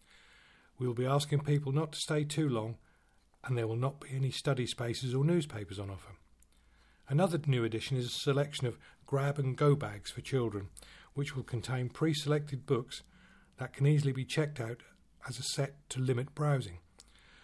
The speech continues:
while computer stations will be sanitised after every use. Margaret Dewsbury, the Council's Cabinet Member for Libraries, said, "Although our digital service has proved very popular since March,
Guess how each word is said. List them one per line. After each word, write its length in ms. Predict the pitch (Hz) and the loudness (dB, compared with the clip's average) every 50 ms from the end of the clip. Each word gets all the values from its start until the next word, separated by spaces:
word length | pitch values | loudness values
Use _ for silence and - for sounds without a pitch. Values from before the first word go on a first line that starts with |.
| - - - - - - - | -20 -20 -20 -20 -20 -10 -4
while 140 | 135 123 120 | -4 -4 -2
computer 440 | - 127 - - 175 180 - - | -2 -2 0 2 2 2 2 0
stations 500 | 120 - - 117 120 117 - 139 131 117 | -2 -2 0 0 0 0 0 -2 -2 -2
will 80 | 120 117 | -2 -4
be 100 | 113 117 | -4 -2
sanitised 640 | - - 147 135 135 131 - 110 113 120 123 127 - | 0 2 2 4 2 0 -2 -2 -2 -2 -2 -2 -4
after 300 | 120 120 - - - 107 | -4 -6 -6 -6 -8 -8
every 180 | 104 104 110 | -8 -8 -6
use. 420 | 113 127 139 139 120 - - - - - - - - - - - _ - - - - - - - - - - - | -4 -2 0 0 -2 -4 -6 -10 -12 -16 -20 -20 -20 -20 -20 -20 _ -20 -20 -20 -20 -20 -20 -20 -20 -20 -10 -4
Margaret 360 | - 139 123 113 104 117 113 - | -2 0 0 0 -2 -6 -6 -2
Dewsbury, 480 | - 151 156 165 147 151 123 127 143 | 2 4 4 4 4 2 0 0 0
the 100 | 147 147 | 0 -2
Council's 460 | - - 135 131 135 - - 123 120 | -4 -4 -2 -2 -2 -4 -6 -10 -10
Cabinet 400 | - - 143 147 147 147 143 147 | -8 -4 -2 -2 0 0 -2 -2
Member 260 | 127 123 127 139 135 139 | -2 -2 0 0 0 -2
for 140 | - 131 | -2 -2
Libraries, 480 | 127 135 139 143 139 135 143 139 143 - | -2 0 0 0 0 0 0 0 0 2
said, 220 | - 147 147 147 - - - - - - - - - - - - - - _ _ - | 2 2 2 0 -2 -12 -18 -20 -20 -20 -20 -20 -20 -20 -20 -20 -20 -20 _ _ -4
"Although 240 | 147 143 185 196 202 | -2 2 4 6 6
our 120 | 175 147 | 6 4
digital 400 | 135 160 165 151 156 143 147 135 | 4 2 2 2 2 0 0 -2
service 400 | - - - 135 131 127 131 - | -2 0 0 2 2 0 -2 -4
has 120 | - 127 - | -6 -6 -6
proved 300 | - - 131 127 120 120 | -4 -4 -2 -2 -2 0
very 220 | 147 151 147 147 | 2 2 2 2
popular 400 | 147 147 151 147 147 - 117 110 | 2 0 0 -2 -2 -2 -6 -6
since 280 | - - 127 127 - - | -4 -4 -6 -6 -2 0
March, 460 | 139 135 123 110 117 139 - - - | 0 0 0 0 -4 -8 -8 -10 -16